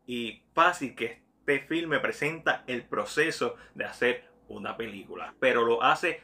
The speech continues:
con tanto cariño desde la preproducción, producción y postproducción, y lo que esto puede implicar en las vidas de otras personas. Este filme está en la freaking madre,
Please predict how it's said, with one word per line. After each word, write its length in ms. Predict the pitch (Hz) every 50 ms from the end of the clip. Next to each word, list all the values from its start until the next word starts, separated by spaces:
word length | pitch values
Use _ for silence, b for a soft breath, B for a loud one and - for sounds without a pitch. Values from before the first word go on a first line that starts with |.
| _
con 280 | - 131 120 104 104 -
tanto 480 | - 123 131 139 147 143 - 156 143 139
cariño 720 | - 135 127 127 131 131 131 131 127 127 123 117 113 - B B B
desde 340 | - 120 117 - - 123 113
la 200 | 110 104 - -
preproducción, 1040 | 123 120 117 - 123 120 117 113 110 - - - - 139 127 123 120 117 117 117
producción 680 | - 127 123 123 120 117 117 - - - 131 127 123 123
y 80 | 120 117
postproducción, 1200 | - - 120 117 - - 131 123 123 123 120 - - - - - 135 127 127 123 127 127 123 117 117 B B B B B
y 140 | - 113
lo 200 | 110 110 110 107
que 200 | - 110 107 104
esto 260 | 104 - - - 127 -
puede 160 | 127 127 127
implicar 640 | 127 127 - - 131 123 - 131 131 131 131 - - b b b b b b -
en 120 | - 113
las 200 | 110 104 - 117 113
vidas 340 | 120 127 131 127 127 127
de 120 | 117 113 110
otras 200 | 117 - 120 -
personas. 640 | - 180 175 - - - 143 135 131 123 107 - - _ _ _
Este 380 | - 143 139 - - - 127 120
filme 420 | - - 143 131 127 120 117 117
está 380 | 110 - - - 127 120 - B B B B B -
en 340 | 139 135 127 113 110 - _ -
la 340 | 131 139 127 110 110 - - _ _
freaking 480 | - 160 147 127 - - 139 139 131 139
madre, 600 | 147 147 143 135 123 131 113 110 107 - - -